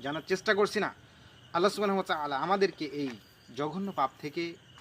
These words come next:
ফিরে আসার, তাওবা করার তৌফিক দান করুন।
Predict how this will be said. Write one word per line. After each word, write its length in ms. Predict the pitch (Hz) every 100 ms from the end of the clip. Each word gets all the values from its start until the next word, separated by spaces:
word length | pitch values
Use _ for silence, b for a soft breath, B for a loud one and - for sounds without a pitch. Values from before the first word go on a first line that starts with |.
| - - -
ফিরে 200 | 175 190
আসার, 320 | 185 147 120 95 -
তাওবা 260 | 147 190 214
করার 260 | 165 127 90 - - - - - - - - - - - - - - -
তৌফিক 340 | 135 - 156
দান 160 | 170 170
করুন। 400 | 175 180 180